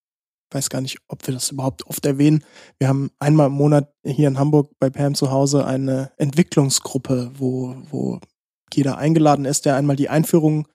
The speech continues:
bei ihr gemacht hat, dabei zu sein und wo man sich über das Enneagramm austauscht. Und da startest du oft mit einer Meditation und entsprechend dem Thema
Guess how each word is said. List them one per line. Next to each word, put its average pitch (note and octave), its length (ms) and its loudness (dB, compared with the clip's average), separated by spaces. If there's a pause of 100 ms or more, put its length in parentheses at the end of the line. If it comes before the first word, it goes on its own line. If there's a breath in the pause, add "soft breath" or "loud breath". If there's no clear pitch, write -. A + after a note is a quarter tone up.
(380)
bei D3+ 80 2
ihr D3 160 2
gemacht D3 360 0
hat, C#3+ 260 -2 (500)
dabei C#3 280 2
zu D#3+ 140 2
sein C#3 360 2
und C#3 280 -2 (160)
wo C#3 260 -2
man C#3+ 160 0
sich C#3 160 -6
über D3 120 -4
das C3+ 100 -8
Enneagramm C3+ 380 -2
austauscht. D3 460 -4
Und C#3+ 80 -2
da C#3 120 0
startest - 800 -2
du D#3+ 120 4
oft - 340 0 (420 soft breath)
mit D3+ 200 2
einer C#3 440 0 (440)
Meditation D3 840 0 (140)
und D#3 320 -4 (280)
entsprechend F3+ 540 0
dem E3 140 2
Thema E3+ 500 2